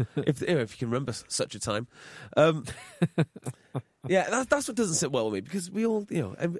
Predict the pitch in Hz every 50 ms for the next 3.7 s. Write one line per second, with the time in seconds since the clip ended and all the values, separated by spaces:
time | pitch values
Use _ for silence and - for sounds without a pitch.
0 | - - - - _ _ _ _ - 214 196 185 165 147 - - 156 - - -
1 | 147 113 - - - - 90 101 107 104 104 - - - 98 - - - 85 71
2 | - - _ _ _ _ _ _ _ - 147 165 196 226 214 180 196 185 156 123
3 | 143 156 139 135 127 - - - _ _ - - 107